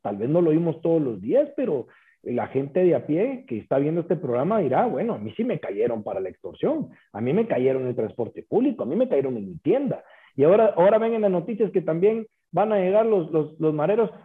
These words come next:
no guatemaltecos, sino salvadoreños a cobrar, eh, y, y, y van a empezar también, eh, o sea, esto es, esto, de verdad,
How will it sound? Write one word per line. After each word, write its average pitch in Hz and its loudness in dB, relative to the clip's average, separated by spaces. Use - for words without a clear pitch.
no 196 0
guatemaltecos, 214 0
sino 165 0
salvadoreños 143 0
a 160 0
cobrar, 208 0
eh, 165 -4
y, 165 -2
y, 156 0
y 151 6
van 196 4
a 220 2
empezar 196 2
también, 214 2
eh, 156 -2
o 131 -2
sea, 120 0
esto 104 -4
es, - -2
esto, - -4
de 131 -2
verdad, 139 2